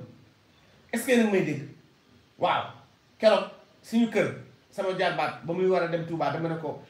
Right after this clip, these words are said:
"Ah, te ngaa jël bus yu mag yi. Jëlal bus yu mag yi." Parce que oto yu ndaw yi wóorul. Mu ne moom, non, non. Moom gëm na li muy gëm, ñaan na li muy ñaan. Ci oto bu ndaw lay dugg.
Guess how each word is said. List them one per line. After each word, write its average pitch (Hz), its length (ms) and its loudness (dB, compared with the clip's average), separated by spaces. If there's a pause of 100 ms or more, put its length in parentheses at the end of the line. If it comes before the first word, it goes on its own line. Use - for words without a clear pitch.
(120)
"Ah, 233 320 -4
te 175 100 -2
ngaa 185 220 -2
jël 175 160 -2
bus - 200 -6
yu - 60 -8
mag 175 200 -4
yi. 165 60 -12 (1160)
Jëlal 196 300 4
bus 165 180 -4
yu 165 60 -4
mag 151 180 -2
yi." - 120 -10 (480)
Parce 165 160 -4
que 175 60 -4
oto 196 200 -2
yu 175 60 -2
ndaw 165 140 2
yi 160 60 2
wóorul. 160 280 2
Mu 165 120 0
ne 160 120 -2
moom, 151 400 -2
non, 147 180 0
non. 120 280 -2 (880)
Moom 123 240 -4
gëm 160 220 0
na 143 80 0 (440)
li - 80 -6
muy 151 200 -2
gëm, 139 240 -4
ñaan 147 220 -2
na 139 80 -4
li 139 80 -2
muy 135 120 -4
ñaan. 127 280 -4 (360)
Ci - 60 -16
oto 151 180 -8
bu 131 100 -6
ndaw 127 180 -4
lay 123 140 -4
dugg. 110 220 -12